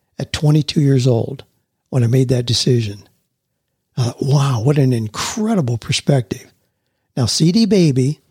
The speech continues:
of course, it's the, the, those days have come and gone because we don't have C Ds anymore. But he grew a business where he would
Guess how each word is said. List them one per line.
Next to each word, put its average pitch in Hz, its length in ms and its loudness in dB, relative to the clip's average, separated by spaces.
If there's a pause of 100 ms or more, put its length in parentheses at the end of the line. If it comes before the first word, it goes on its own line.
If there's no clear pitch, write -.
(320)
of - 60 -20
course, 135 220 0
it's 139 220 0
the, 139 240 -2
the, 139 220 0
those 147 240 2
days 156 240 2
have 139 140 -2
come 156 200 2
and 139 100 0
gone 156 280 0
because 135 240 0
we 131 80 2
don't 143 160 0
have 135 160 -2
C 139 260 0
Ds 180 260 0
anymore. 110 420 -4
But 151 460 -4 (560)
he 190 220 0
grew 175 260 4
a 175 40 4
business 131 520 0 (260)
where 127 460 2
he 170 280 0
would 143 260 0